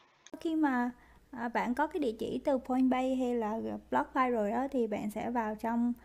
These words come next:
à, Trust Wallet của mình, và đây là danh sách của những cái coin. À, mình đã lựa chọn Bitcoin nên mình sẽ nhấn vào trong Bitcoin here.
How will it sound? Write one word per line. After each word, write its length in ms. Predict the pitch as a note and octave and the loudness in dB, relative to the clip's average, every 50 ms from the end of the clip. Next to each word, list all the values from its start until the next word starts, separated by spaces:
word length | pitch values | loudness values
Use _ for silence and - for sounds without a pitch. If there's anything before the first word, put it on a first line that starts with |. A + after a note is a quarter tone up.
| - - - - - | -18 -20 -20 -14 -6
à, 120 | - A#3 A3+ | -4 -4 -2
Trust 300 | A3 - B3+ C4+ - - | 0 0 -2 -2 -2 -2
Wallet 240 | C4+ A#3+ A#3 A#3 - - | -2 0 0 0 -2 -4
của 100 | - A#3 | -2 2
mình, 320 | A#3 B3 A#3+ G#3+ G#3+ G#3+ A3 | 2 2 4 2 0 0 -2
và 140 | A3 A3 A3 | -2 -2 -2
đây 140 | G#3+ A3 A3+ | -2 0 0
là 80 | A3+ | 0
danh 240 | A3 A3 G#3+ A3+ A#3 | -2 0 0 -2 -2
sách 240 | - B3+ C4 - - | -2 -4 -6 -4 -6
của 100 | - A3 | -4 -4
những 220 | A3+ A3 A3 A3 | -2 -4 -4 -4
cái 120 | A3 C4 C4 - - | -4 -6 -6 -2 0
coin. 260 | C4+ C4+ C#4 C#4+ C#4 C4+ - - - - - - | 2 4 4 4 2 2 -2 -8 -20 -20 -10 -6
À, 180 | - A#3 A3+ A3+ | -2 0 0 0
mình 180 | A3 G#3+ A3 | 0 0 0
đã 180 | G#3+ G#3+ G#3+ B3 | 0 -2 -2 -2
lựa 160 | B3+ A#3 G#3 G#3+ | -2 -2 -2 -2
chọn 220 | - G3+ G3 G#3+ G#3+ | -4 -4 -2 -2 -4
Bitcoin 460 | C4+ - - - - C4+ C4+ C#4 C4 | -4 -8 -10 -4 -2 0 4 4 6
nên 140 | C4+ B3 A#3 | 6 6 4
mình 140 | A3 G#3+ | 2 0
sẽ 160 | G3+ - - - | -2 -4 -2 0
nhấn 340 | A#3+ A#3+ A#3 B3+ C4+ D4 | 0 2 2 2 2 2
vào 200 | D4 C4 A3 A3 G#3+ - | 2 2 0 -2 -4 -4
trong 280 | A3+ A3 A3 A3 A3 | -4 -2 -2 -2 -2
Bitcoin 460 | G#3+ G#3+ - - - A#3+ A3 A3+ A3+ | -2 -4 -6 -6 -4 -4 -2 0 -2
here. 260 | A3+ A3+ A#3+ B3 C#4 | 0 0 0 0 0